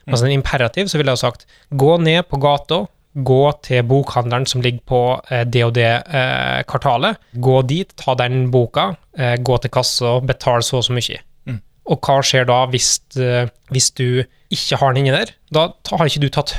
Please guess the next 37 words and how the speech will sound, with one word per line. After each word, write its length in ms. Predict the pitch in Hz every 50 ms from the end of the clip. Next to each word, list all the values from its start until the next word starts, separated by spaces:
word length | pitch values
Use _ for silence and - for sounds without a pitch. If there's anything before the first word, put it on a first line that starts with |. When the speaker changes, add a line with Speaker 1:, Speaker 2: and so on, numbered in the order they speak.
| -
Speaker 1:
høgde 300 | - 151 151 151 131 131 -
for 100 | - 127
det 200 | 123 - 175 214
i 80 | 208 156
din 160 | 131 127 135
imperativitet, 1000 | 135 123 - - 147 127 123 117 - - 120 127 - - 180 220 - _ - - _ _ _ -
Speaker 2:
Mm. 120 | 127 113 - _ _
Speaker 1:
altså 180 | - 139 120 127
de 220 | 127 123 123 123 -
imperative 680 | 139 120 - - 127 120 117 - 117 117 117 120 120 113 - _ _ _ - - _ _
setningene 440 | - - 139 127 131 123 117 113 110 117
dine, 220 | 117 147 190 202 - _ _ _ _ _ -
eh, 160 | 131 123 123
og 160 | 139 151 156
da 240 | 151 143 139 139 139
ville 240 | 135 139 135 123 117
du 60 | 117 117
ikke 160 | 113 - 120
fått 160 | - 120 -
oppnå 240 | 135 113 - - 120
det 80 | 113 123
samme 240 | - - 120 117 117 -
da. 60 | - - _ _ -
Speaker 2:
Mm. 200 | 156 135 107 104 - _ _
Speaker 1:
Så 140 | - - 147
det 120 | 151 156
skjer 160 | - - 147 139
på 100 | - 139
forskjellige 320 | 117 - 135 135 123 120 113
abstraksjonsnivåer, 920 | - - 143 127 - - 143 123 110 - 120 117 110 113 120 156 208 226 214
og 80 | 175 143
det 100 | 135 123
skjer 380 | 123 - - 127 120 120 120 - _
ene 400 | - 147 139 131 123 120 120 127 139
hjemme 380 | 143 135 131 131 127 120 117
andre 240 | 120 123 127 123 123
ting, 220 | - 180 214 208